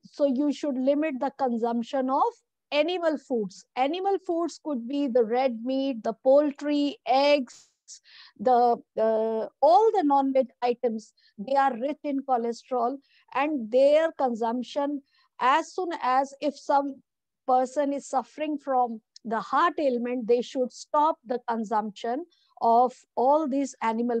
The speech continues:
products. And mind you, the animal products also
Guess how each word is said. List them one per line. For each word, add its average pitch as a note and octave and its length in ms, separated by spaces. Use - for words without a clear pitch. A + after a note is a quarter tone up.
products. G3+ 560
And F4 220
mind F4 320
you, A#3 260
the - 180
animal E4+ 640
products C#4 640
also D4 500